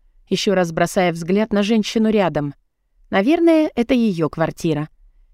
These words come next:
И, судя по черно-белой фотографии, ее давно нет в живых. В груди становится горячо —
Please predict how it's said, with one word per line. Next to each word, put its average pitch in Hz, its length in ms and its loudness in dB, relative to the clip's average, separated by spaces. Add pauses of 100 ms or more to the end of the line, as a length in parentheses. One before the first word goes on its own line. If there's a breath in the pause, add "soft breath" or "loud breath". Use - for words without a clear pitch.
И, 202 80 -4
судя 220 300 0
по 185 120 0
черно-белой 175 580 0
фотографии, 208 840 -2 (420)
ее 190 320 2
давно 269 380 4
нет 196 240 2
в 175 80 -2
живых. 160 540 -4 (600)
В 185 120 -8
груди 196 280 0
становится 226 520 0
горячо — 185 540 -2